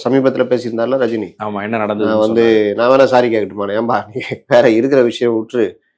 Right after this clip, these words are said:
Speaker 1: சாரி கேட்டு அந்த மாதிரிலாம் கேட்காது, அப்படியே வந்தாலும் அந்த பதவி எனக்கு வேணாம், அதை விட்டுருங்கன்னு." "இல்ல, அவர் எனக்கு ஒரு கில்ட்டி ஆயிடுச்சு,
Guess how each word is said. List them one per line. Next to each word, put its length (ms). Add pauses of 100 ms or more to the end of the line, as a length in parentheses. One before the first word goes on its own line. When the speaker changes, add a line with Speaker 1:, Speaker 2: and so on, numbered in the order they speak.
(260)
Speaker 1:
சாரி 320
கேட்டு 200
அந்த 160
மாதிரிலாம் 280
கேட்காது, 600
அப்படியே 320
வந்தாலும் 320
அந்த 140
பதவி 220
எனக்கு 200
வேணாம், 260
அதை 200
விட்டுருங்கன்னு." 600
"இல்ல, 300
அவர் 220
எனக்கு 240
ஒரு 80
கில்ட்டி 280
ஆயிடுச்சு, 400